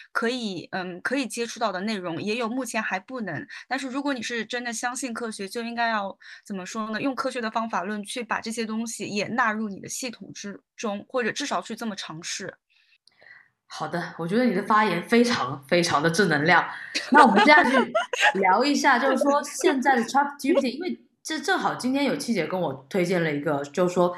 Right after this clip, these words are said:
Speaker 2: 它是基于chat G P T发明的一个叫机械佛的，对，一个对话。
Speaker 3: 对，是日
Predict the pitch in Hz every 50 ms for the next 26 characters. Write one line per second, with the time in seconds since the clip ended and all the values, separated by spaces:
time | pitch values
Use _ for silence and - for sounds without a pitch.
0 | - - - - 220 226 233 226 226 233 226 202 180 175 - 220 220 208 - -
1 | - 208 202 208 226 202 226 208 190 208 214 202 196 202 202 208 208 208 214 214
2 | 202 175 147 135 135 127 120 135 147 165 151 147 143 165 156 170 160 156 151 -
3 | - 208 226 233 233 - 269 208 160 - - 156 131 110 117 131 160 160 - 185
4 | 170 156 143 131 - - _ _ _ _ _ _ _ _ _ _ _ _ _ _
5 | _ _ _ - 185 180 165 180 - 208 196 180 175 -